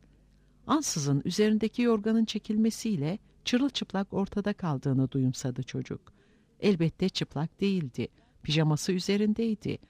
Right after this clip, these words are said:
Ama o, yüzlerce insanın önünde çırılçıplak teşhir ediliyormuşçasına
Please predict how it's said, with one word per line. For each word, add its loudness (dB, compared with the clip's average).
Ama 0
o, 2
yüzlerce 2
insanın 4
önünde 4
çırılçıplak -4
teşhir -2
ediliyormuşçasına 0